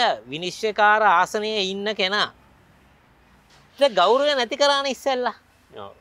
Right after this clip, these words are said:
Speaker 1: දැන් විනිශ්චය ආසනයක ඉන්නේ අපේ උත්තරීතර පදවියක්නේ.
Speaker 2: ඔව්.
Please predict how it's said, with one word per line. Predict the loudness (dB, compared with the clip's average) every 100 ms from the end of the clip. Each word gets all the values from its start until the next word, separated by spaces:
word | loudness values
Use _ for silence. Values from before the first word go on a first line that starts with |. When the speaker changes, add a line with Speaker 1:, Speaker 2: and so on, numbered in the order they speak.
| _
Speaker 1:
දැන් | -8 -6
විනිශ්චය | -6 -6 -4 0
ආසනයක | 2 2 0 -4 -4
ඉන්නේ | -4 -4 -4
අපේ | -6 -2 -2
උත්තරීතර | -2 -6 -6 -6 -4 -2
පදවියක්නේ. | -2 -4 -6 -4 -6 -6 -12 -14
Speaker 2:
ඔව්. | -20